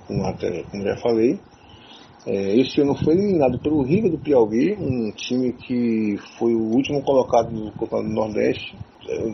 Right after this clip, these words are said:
um time tão desestruturado que quando voltou a, da, da pandemia não tinha nem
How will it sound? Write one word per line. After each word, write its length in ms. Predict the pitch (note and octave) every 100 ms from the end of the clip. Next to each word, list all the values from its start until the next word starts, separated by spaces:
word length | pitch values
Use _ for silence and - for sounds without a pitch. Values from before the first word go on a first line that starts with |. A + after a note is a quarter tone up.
| -
um 60 | A2+
time 240 | - D3+
tão 840 | C3+ - A3 A3+ G3 D#3+ C3+ A2 D#2+ - - -
desestruturado 800 | A#2+ C3+ C#3+ D3 C3 A#2+ D3 D#3+
que 520 | - D#3+ D#3 D3+ C3 - - - - - - -
quando 240 | - C3+ C#3+
voltou 480 | D3 C3 C#3+ C3+ C3
a, 40 |
da, 120 | A#2
da 120 | A#2 A#2+
pandemia 560 | C3+ C3 B2 B2+ D3
não 100 | D#3
tinha 300 | C3+ D3 C#3+
nem 600 | C#3 D3+ E3+ E3 C#3+ A#2+